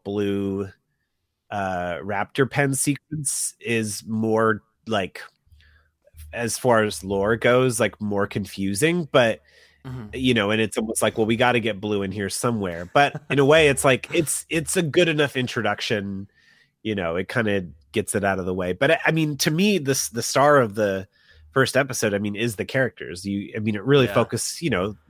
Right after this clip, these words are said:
Speaker 1: we see a few dinosaurs, you know, we, we, uh, we have that herd sequence,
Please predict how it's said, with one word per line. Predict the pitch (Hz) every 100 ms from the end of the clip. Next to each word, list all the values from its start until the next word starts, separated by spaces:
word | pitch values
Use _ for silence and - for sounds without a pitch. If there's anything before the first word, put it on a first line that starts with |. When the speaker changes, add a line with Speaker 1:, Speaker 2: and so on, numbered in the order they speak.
| _ _
Speaker 1:
we | 131
see | - 156
a | 123
few | 135 170
dinosaurs, | 131 98 98 - 92 98 -
you | 107
know, | 98
we, | 98 95
we, | 95 101
uh, | 107 101 92
we |
have | 101 95
that | -
herd | 117 101
sequence, | - 104 104 104 98 -